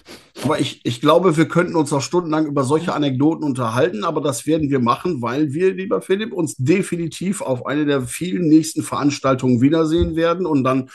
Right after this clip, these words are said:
haben wir immer noch Gelegenheit, uns auszutauschen. Carola ist ja bei vielen auch mal mit dabei mit unserem Podcast und, äh, darauf freue ich mich jetzt schon und, äh, kann einfach nur sagen,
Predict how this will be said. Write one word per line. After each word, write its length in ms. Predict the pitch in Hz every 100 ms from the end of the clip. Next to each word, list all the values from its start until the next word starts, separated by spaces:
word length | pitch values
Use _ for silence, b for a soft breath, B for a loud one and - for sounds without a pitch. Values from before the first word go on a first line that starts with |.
| B B
haben 160 | 139 139
wir 80 |
immer 140 | 156 165
noch 200 | 156 -
Gelegenheit, 540 | 139 156 151 127 139
uns 120 | 131 123
auszutauschen. 720 | 143 151 156 - 170 165 175
Carola 380 | - 131 147 151
ist 160 | 147
ja 80 | 135
bei 120 | 127 123
vielen 320 | - 127 104
auch 180 | 139 165
mal 100 | 175
mit 180 | 175 175
dabei 360 | 170 156 170
mit 160 | 165 156
unserem 340 | 160 156 151 147
Podcast 640 | 156 156 - 156 165 - B B B B
und, 340 | 151 156 156 165
äh, 200 | 147 127
darauf 320 | 127 120 120
freue 280 | - 147 170
ich 140 | -
mich 200 | 139 120
jetzt 300 | 135 143 -
schon 400 | - 214 262 269 _ b b b -
und, 500 | 165 175 165 - 160
äh, 240 | 151 147
kann 260 | - 143 -
einfach 300 | 156 - 147
nur 160 | 151
sagen, 540 | 127 135 151 175 202